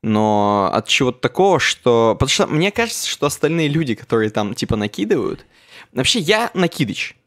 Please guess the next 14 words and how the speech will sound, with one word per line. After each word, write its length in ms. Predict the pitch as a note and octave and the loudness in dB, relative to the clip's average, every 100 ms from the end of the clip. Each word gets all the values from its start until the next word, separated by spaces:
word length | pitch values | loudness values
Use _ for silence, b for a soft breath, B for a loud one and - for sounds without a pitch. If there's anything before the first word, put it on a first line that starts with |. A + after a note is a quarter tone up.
| _ | _
то 100 | A2 | -2
есть 240 | G#2 - - | -2 -2 -2
он, 360 | D#3+ A#3+ B3 - - | 2 2 2 -4 -4
э, 420 | A2+ A2 G#2+ G#2+ - | -2 0 0 -2 -2
об-, 200 | A#2 - - _ _ | -4 -6 -20 _ _
тугодумыч, 720 | D#3 C3+ C3+ A#3 G3+ - - _ _ _ _ _ _ _ - | -2 0 2 0 -2 -4 -10 _ _ _ _ _ _ _ -8
я 300 | C#3 F#3+ A3 | 0 0 2
как 260 | A3 F3+ | 0 2
бы 160 | F#3 F3 | 2 2
тоже 300 | - B3 F3 | 2 0 2
не, 600 | C3 A#2+ A2+ G#2+ G2 F#2+ | 2 2 2 2 0 0
там, 360 | G2 G2 F#2+ G#2+ | -2 -4 -2 0
не 220 | A2+ A2 | 2 2
умный, 560 | E3 D3+ G#2+ - - | 4 4 4 0 -6